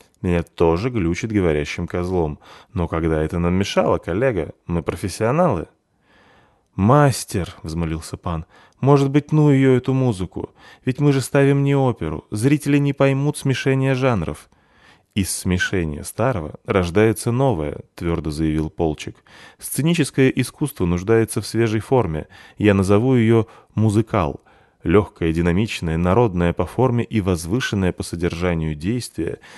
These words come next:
однажды потеснит на сцене тяжеловесную пафосную оперу. «А заодно вставит очередной фитиль в задницу Дому теней»,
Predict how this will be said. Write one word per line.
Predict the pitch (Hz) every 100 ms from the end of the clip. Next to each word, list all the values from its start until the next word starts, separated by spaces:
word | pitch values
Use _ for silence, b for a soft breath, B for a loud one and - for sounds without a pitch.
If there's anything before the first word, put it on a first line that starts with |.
| B
однажды | - 113 135 123
потеснит | - 117 123 - 131 117
на | 90
сцене | 85 - 127 113
тяжеловесную | - 92 90 82 87 101 - 80 78
пафосную | - 82 85 85 87 82
оперу. | - 87 82 76 73 73 B B B B B _ _ _
«А | 92
заодно | 78 78 73 78 113
вставит | - 107 104 110
очередной | - 87 78 78 101
фитиль | - 113 107 110
в |
задницу | 90 78 78 90 -
Дому | 92 80 90
теней», | 95 113 92 71 71 -